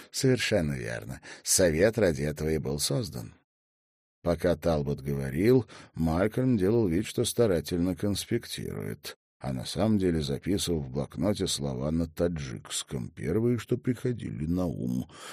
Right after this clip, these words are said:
Талбот рассеянно поднял пустой стакан и снова поставил. "О, прошу прощения", — спохватился Малькольм. "Вы позволите предложить вам что-нибудь выпить?"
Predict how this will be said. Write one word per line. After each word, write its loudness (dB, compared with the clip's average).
Талбот 2
рассеянно 2
поднял 0
пустой -2
стакан 0
и -4
снова -4
поставил. -6
"О, 10
прошу 8
прощения", — 8
спохватился 2
Малькольм. 0
"Вы 6
позволите 6
предложить 6
вам 8
что-нибудь 4
выпить?" 4